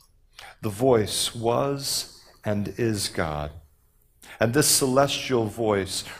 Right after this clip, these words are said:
remained ever present with the Creator. His speech shaped the entire cosmos. Immersed in the practice of creating,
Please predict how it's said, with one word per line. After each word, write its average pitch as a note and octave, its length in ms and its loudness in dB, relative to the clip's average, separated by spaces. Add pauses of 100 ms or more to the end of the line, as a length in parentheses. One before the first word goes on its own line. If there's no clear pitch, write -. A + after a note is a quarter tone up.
remained B2 420 2
ever B2+ 260 2
present C#3 720 0
with B2 180 -4
the - 60 -12
Creator. A2 800 -2 (200)
His B2 200 2
speech - 720 0 (180)
shaped - 640 2
the A#2+ 160 0
entire B2 600 2
cosmos. G2+ 1120 -4 (1160)
Immersed C#3 640 2
in C#3 120 -2
the B2+ 40 2
practice B2+ 600 2
of A2+ 160 -4
creating, A#2+ 680 0